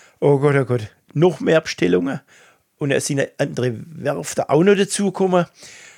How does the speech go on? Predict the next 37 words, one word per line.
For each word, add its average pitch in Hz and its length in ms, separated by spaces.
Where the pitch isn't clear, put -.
Äh, 123 480
das - 140
schaffe - 220
ich - 40
nicht 85 120
mehr. 92 120
Ich 151 100
hab 151 120
keinen 139 120
Urlaub 160 400
gehabt 165 220
und 143 400
keine 131 420
Überstunde, 170 560
nichts 160 240
mehr. 151 320
Dann 110 100
hab 98 80
ich 95 80
gedacht, - 180
jetzt - 280
rufe 98 200
ich - 100
an, 107 220
dann 98 40
hab 90 120
ich - 100
auch 127 140
gerufen, 131 420
ja, 117 320
ich - 420
glaub, 110 320
ich 117 220
muss 107 220
kündigen. 101 440
Ha 143 80
ja, 110 240